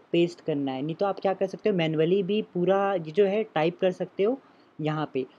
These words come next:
और मैं आपको सजेस्ट करूँगा कि आप मैनुअली टाइप करना,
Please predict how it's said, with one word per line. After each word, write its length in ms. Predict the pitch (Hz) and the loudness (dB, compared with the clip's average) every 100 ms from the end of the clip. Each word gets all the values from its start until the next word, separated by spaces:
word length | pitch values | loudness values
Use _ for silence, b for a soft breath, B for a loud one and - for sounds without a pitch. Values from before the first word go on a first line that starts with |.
| B | B
और 60 | 180 | -2
मैं 160 | 180 | 0
आपको 320 | 196 190 - 196 | -2 -4 -4 -4
सजेस्ट 360 | 175 185 185 | -2 -4 -2
करूँगा 260 | 202 190 202 | -2 0 -2
कि 140 | 202 | -2
आप 100 | 208 | -2
मैनुअली 480 | 180 156 156 165 190 | 0 -2 0 2 2
टाइप 260 | 190 143 135 - | 2 -2 -2 -6
करना, 280 | 127 123 | -6 -8